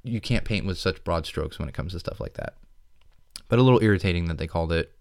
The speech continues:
Clown Lives Matter. That was a big rally in Arizona. Um, but anyway, in London, it's a big problem.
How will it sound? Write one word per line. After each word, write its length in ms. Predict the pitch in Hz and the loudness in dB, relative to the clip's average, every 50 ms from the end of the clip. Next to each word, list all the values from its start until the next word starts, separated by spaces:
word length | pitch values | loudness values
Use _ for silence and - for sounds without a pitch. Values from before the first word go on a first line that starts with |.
| _ - | _ -6
Clown 260 | - 98 87 80 80 | -2 0 0 0 0
Lives 220 | 80 78 76 - | -2 -4 -4 -6
Matter. 200 | 82 80 80 82 | -6 -6 -4 0
That 160 | 87 107 113 104 | 2 2 2 2
was 120 | 98 87 | 2 0
a 60 | 85 | -2
big 200 | - 85 76 - | -2 -4 -6 -6
rally 300 | 78 - - 69 67 69 | -6 -6 -6 -6 -6 -6
in 60 | 65 62 | -8 -8
Arizona. 480 | 57 55 67 78 - - 62 64 - - - - - - - - _ - - | -8 -8 -8 -8 -8 -8 -8 -8 -10 -10 -14 -18 -20 -20 -20 -20 _ -14 -12
Um, 460 | - - 52 50 50 50 50 50 - - _ _ _ _ _ _ _ - | -10 -8 -8 -8 -8 -8 -10 -10 -12 -14 _ _ _ _ _ _ _ 2
but 180 | - - - - 139 | 2 4 4 4 2
anyway, 320 | 143 117 98 90 87 85 - - - - - _ _ _ _ _ - - _ _ _ _ _ _ | 2 4 4 2 0 -2 -4 -8 -18 -20 -20 _ _ _ _ _ -20 -20 _ _ _ _ _ _
in 200 | 127 127 131 131 | 2 4 4 6
London, 420 | 139 190 220 151 90 80 101 123 - - - - - - - - - - - - - - - - - - - - - - - - - | 4 4 4 4 2 0 -2 -2 -6 -10 -16 -20 -20 -20 -20 -20 -20 -20 -20 -20 -20 -20 -20 -20 -20 -20 -20 -20 -20 -20 -20 -18 -4
it's 180 | - 139 131 - | -2 -2 0 0
a 60 | 127 | 0
big 200 | 110 113 98 - | 0 0 -2 -2
problem. 400 | - 85 80 85 - - - - | -6 -8 -8 -8 -10 -14 -16 -16